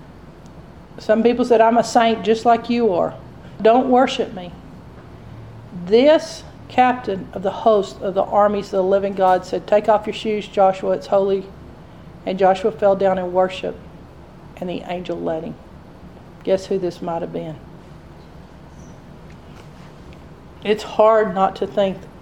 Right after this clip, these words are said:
that this is who walked in there. Notably, the commander does not give a yes answer when Joshua asks if he's for the Israelites. Even though the Israelites were fulfilling the will of God in the invasion of Canaan,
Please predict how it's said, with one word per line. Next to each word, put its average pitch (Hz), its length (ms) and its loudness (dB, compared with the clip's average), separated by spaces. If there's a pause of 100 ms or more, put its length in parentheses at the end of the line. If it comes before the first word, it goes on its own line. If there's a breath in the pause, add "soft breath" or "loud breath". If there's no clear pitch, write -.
(120)
that - 160 -6
this 190 220 -4
is 185 140 -8
who 190 140 -2
walked 180 320 -2
in 190 160 -4
there. 180 240 -6 (1160)
Notably, 240 460 6
the 226 100 2
commander 233 420 4
does 214 280 4
not 226 260 4
give 226 160 4
a 208 40 2
yes 214 460 2 (160)
answer 220 380 0
when 196 200 0
Joshua 214 380 4
asks 202 320 0
if 180 100 -6
he's 196 180 -4
for 202 220 2
the 196 160 -2
Israelites. 185 600 0 (1040)
Even 294 400 6
though 277 180 6
the 226 180 2
Israelites 254 560 4
were 226 120 -2
fulfilling 269 640 2
the 240 80 4
will 220 240 6
of 240 100 2
God 208 240 6
in 214 140 0
the 196 140 -2
invasion 190 500 2
of 196 140 -4
Canaan, 180 400 -4